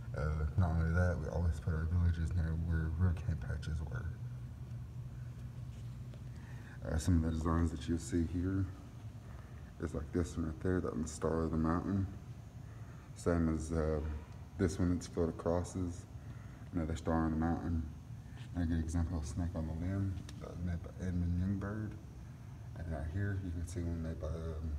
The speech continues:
Lottie Stamper. This one is a man in a coffin.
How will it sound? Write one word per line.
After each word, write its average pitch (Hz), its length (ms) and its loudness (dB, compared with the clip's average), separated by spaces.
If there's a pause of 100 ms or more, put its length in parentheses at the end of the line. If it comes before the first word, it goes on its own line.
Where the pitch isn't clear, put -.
Lottie 78 260 -2
Stamper. 90 380 -4 (120)
This 85 180 -2
one 90 100 2
is 85 180 0
a - 1600 -8
man 90 300 4
in 82 60 2
a 82 60 0
coffin. 95 500 0